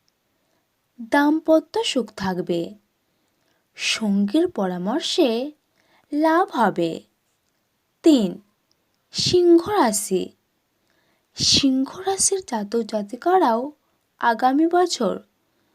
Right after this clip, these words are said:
ভালো ফল পেতে চলেছেন। সব দিক থেকেই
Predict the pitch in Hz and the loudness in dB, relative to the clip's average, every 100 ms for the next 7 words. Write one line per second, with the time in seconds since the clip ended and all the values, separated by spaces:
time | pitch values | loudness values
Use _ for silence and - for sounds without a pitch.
0 | _ _ - 233 - 311 330 349 359 277 | _ _ -14 -12 -6 0 4 4 2 -4
1 | 233 226 226 339 403 381 202 180 - 196 | -2 -4 -2 4 4 4 2 0 -2 -2
2 | 170 170 - _ _ _ _ _ _ _ | -4 -6 -12 _ _ _ _ _ _ _
3 | _ _ - - - 339 359 - 226 202 | _ _ -4 -4 -2 0 0 -2 -8 -6
4 | - 349 - 262 | 0 0 2 2